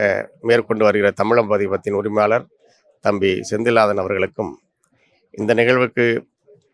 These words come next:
பாரிவேல் நூலை வெளியிட்டு சிறப்புரையாற்ற வந்திருக்கிற எங்களுடைய அறிவாசான் ஐயா பே மணியரசன் அவர்களுக்கும் என்னுடைய வணக்கம். நீண்ட நெடுங்காலமாக தமிழ் சமூகம் தன்னுடைய வரலாற்றை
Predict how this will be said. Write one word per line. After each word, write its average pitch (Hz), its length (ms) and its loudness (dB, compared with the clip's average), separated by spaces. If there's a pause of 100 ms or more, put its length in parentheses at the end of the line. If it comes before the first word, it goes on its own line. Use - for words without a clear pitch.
(340)
பாரிவேல் 123 520 4
நூலை 117 260 2 (140)
வெளியிட்டு 110 440 -2 (1000)
சிறப்புரையாற்ற 113 680 2
வந்திருக்கிற 101 400 -2 (340)
எங்களுடைய 107 460 0
அறிவாசான் 110 640 0
ஐயா 104 260 0 (180)
பே 110 120 0
மணியரசன் 107 540 0
அவர்களுக்கும் 98 520 -4
என்னுடைய 95 280 -6
வணக்கம். 92 360 -8 (1040)
நீண்ட 135 220 2
நெடுங்காலமாக 135 720 6 (580)
தமிழ் 131 340 2
சமூகம் 123 480 2 (260)
தன்னுடைய 143 480 4
வரலாற்றை 123 520 4